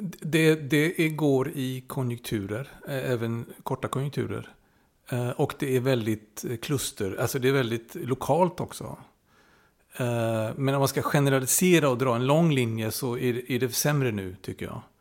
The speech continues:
Eh, av flera skäl. Dels för att internet har ju kommit till, nu lät jag väldigt gammal, men med internets framkomst på tvåtusentalet,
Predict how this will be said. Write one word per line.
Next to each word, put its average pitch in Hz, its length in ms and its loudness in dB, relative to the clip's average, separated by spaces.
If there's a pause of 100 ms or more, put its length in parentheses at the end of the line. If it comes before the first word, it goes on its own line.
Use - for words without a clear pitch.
(520)
Eh, 107 180 -4 (160)
av 127 140 0
flera 120 340 0
skäl. 107 380 -6
Dels 143 300 4
för 151 100 0
att - 320 -2 (1160)
internet 127 840 0 (460)
har 104 120 -8
ju 104 60 -6
kommit 101 340 -10
till, 90 200 -12
nu 101 80 -8
lät 95 180 -8
jag 90 80 -8
väldigt 85 480 -8
gammal, 92 280 -10 (360)
men 120 140 0
med 120 120 0
internets 160 640 2
framkomst 110 540 -4
på 107 120 -6 (280)
tvåtusentalet, 104 960 -8